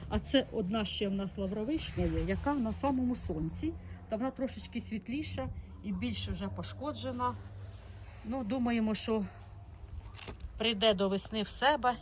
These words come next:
і буде ще яскрава і гарна. Покаже нам свою зелень яскраву. І ми ще нею полюбуємося.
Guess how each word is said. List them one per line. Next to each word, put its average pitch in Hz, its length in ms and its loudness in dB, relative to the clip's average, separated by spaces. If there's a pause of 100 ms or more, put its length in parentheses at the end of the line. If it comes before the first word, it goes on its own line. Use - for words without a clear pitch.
і 196 60 -6
буде 196 280 -2
ще 190 240 -2 (360)
яскрава 233 580 0
і 202 140 -2
гарна. 160 520 -6 (160)
Покаже 190 380 -2
нам 185 120 -4
свою 160 380 -8
зелень 233 320 -2
яскраву. 190 560 -6 (580)
І 190 80 -2
ми 226 100 0
ще 208 160 -4
нею 190 220 -4
полюбуємося. 151 760 0